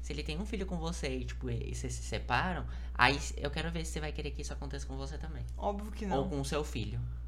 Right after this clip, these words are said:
Speaker 2: Óbvio que não. É o,
Speaker 1: Otária.
Speaker 2: o, é só pros outros isso. Aí você acha que ela vai querer pra ela?
Speaker 1: Nossa, eu odeio gente assim. Porque existe gente assim.
Speaker 2: Óbvio que existe.
Speaker 1: Que, tipo, "Ai, mas,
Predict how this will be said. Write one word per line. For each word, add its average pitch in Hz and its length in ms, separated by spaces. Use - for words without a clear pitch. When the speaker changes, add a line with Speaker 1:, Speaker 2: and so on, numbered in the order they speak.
Speaker 2:
Óbvio 226 360
que 226 100
não. 190 240
É 185 300
o, 202 220
Speaker 1:
Otária. 208 460
Speaker 2:
o, 190 640
é 208 120
só 214 180
pros 233 300
outros 220 500
isso. 165 340
Aí 190 140
você 220 100
acha 214 180
que - 60
ela 170 100
vai 175 100
querer 175 180
pra 180 180
ela? 180 200
Speaker 1:
Nossa, 117 120
eu 127 160
odeio 123 300
gente 104 240
assim. 107 260
Porque 135 180
existe 127 500
gente 104 280
assim. - 180
Speaker 2:
Óbvio 269 300
que - 120
existe. 180 220
Speaker 1:
Que, 131 80
tipo, 120 280
"Ai, 139 260
mas, 156 320